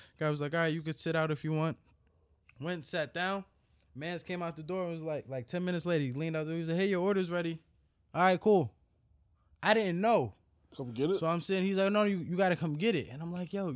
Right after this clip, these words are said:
Speaker 1: y'all not even that busy." Like, I really didn't know I had to
Speaker 2: I'm
Speaker 1: go
Speaker 2: the
Speaker 1: get
Speaker 2: only,
Speaker 1: my
Speaker 2: the
Speaker 1: food.
Speaker 2: only person in there or
Speaker 1: It
Speaker 2: some
Speaker 1: was, it was
Speaker 2: shit.
Speaker 1: like me and maybe, like, two other groups, but it was
Speaker 2: Yeah.
Speaker 1: like, it wasn't, like,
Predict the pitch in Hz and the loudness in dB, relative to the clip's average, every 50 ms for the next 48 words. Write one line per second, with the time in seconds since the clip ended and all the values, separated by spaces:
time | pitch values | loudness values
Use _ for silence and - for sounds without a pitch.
0 | 120 120 131 160 180 233 240 226 226 208 180 170 156 131 123 131 156 240 262 190 | -6 -6 -6 -4 -4 -4 -2 -2 -2 -2 0 0 0 0 0 0 0 0 0 0
1 | 156 120 - - - - 165 151 156 190 190 165 180 196 196 196 175 156 170 165 | -2 -4 -6 -6 -2 0 2 6 6 6 6 6 4 4 4 2 2 2 0 0
2 | 165 165 165 151 139 139 139 131 147 - 170 151 135 147 143 - - 120 127 143 | 0 0 2 2 2 0 0 2 4 4 4 6 6 6 6 6 4 4 4 4
3 | 180 196 - 151 139 - 165 139 139 139 135 147 151 143 151 151 151 - 160 214 | 4 4 4 4 2 2 2 2 2 2 2 2 2 2 2 2 2 2 2 2
4 | 233 233 220 220 233 247 262 247 214 180 160 180 190 196 190 185 175 175 170 165 | 2 2 0 0 0 0 2 2 2 2 2 0 0 2 2 2 0 0 0 0
5 | 170 165 170 123 - - 190 180 175 156 151 135 139 156 185 185 151 - - 160 | 0 0 0 -2 -2 -2 0 0 0 0 -2 -2 -2 -2 -2 -4 -6 -8 -4 -2
6 | 160 156 - 160 151 156 147 113 139 175 190 202 185 190 180 165 139 117 | -2 0 0 0 0 0 0 0 0 0 0 0 0 0 -2 -2 -2 -2